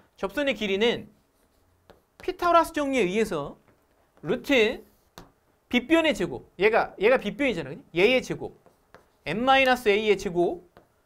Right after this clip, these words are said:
플러스 M 마이너스 B의 제곱, 그지? 자, 빗변의 제곱에서 나머지 변의 제곱을 빼는 거잖아, 그지? 요렇게. 자, 그래서 이제 우리가 뭐 한 거냐면 접선의 길이를 구하는 공식을 완성했어요.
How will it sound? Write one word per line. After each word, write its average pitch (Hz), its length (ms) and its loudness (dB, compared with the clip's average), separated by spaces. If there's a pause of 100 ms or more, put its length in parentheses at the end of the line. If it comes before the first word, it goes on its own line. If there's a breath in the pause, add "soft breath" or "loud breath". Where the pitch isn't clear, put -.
(320)
플러스 254 360 0
M 202 160 -2
마이너스 220 380 0
B의 185 180 -6
제곱, 131 220 -12
그지? 202 220 -14 (320)
자, - 120 -14
빗변의 247 460 -4
제곱에서 190 640 -2 (540 soft breath)
나머지 277 420 2
변의 233 300 0
제곱을 220 380 -2
빼는 320 240 -4
거잖아, 165 240 -4
그지? 156 220 -16 (280)
요렇게. - 460 -10 (760 loud breath)
자, 185 120 -4
그래서 220 160 0
이제 220 100 -2
우리가 202 240 0
뭐 175 160 2
한 285 140 -2
거냐면 170 520 -4 (380 soft breath)
접선의 311 680 0
길이를 226 500 -4
구하는 208 500 -6
공식을 208 680 -6 (200 soft breath)
완성했어요. 117 1000 -8